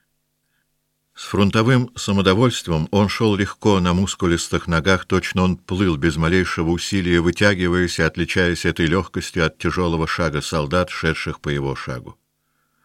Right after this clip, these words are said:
Он нёс у ноги вынутую тоненькую узенькую шпагу,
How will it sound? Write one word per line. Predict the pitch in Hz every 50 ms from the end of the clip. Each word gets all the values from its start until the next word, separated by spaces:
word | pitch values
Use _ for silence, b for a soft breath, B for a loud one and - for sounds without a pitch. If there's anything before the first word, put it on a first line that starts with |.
| b b b b b b b
Он | b 85 90 87 90
нёс | 104 117 110 - 117
у |
ноги | 101 101 98 82 90 110 107 104 104 -
вынутую | - 73 90 104 98 185 - 98 90 90 87
тоненькую | - - 95 107 104 101 101 95 - - 92 92 92 -
узенькую | - 101 87 95 90 82 - 98 92 90
шпагу, | - - - - 104 85 76 67 65 -